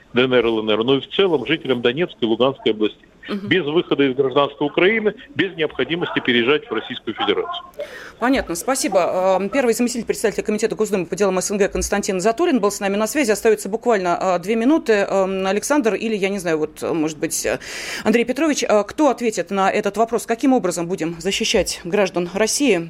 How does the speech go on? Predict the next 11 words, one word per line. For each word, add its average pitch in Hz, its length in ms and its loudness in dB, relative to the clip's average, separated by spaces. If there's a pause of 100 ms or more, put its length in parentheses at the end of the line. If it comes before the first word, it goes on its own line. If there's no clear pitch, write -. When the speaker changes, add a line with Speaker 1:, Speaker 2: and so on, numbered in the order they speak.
Speaker 2:
которые, 190 460 0
э, 175 200 0
сейчас 208 360 -2
находятся 170 400 -2
на 165 80 -2
территории 165 360 -2
Донецкой 165 440 -2
и - 20 2
Луганской 156 340 -2
народных 151 320 0
республик? 156 460 -4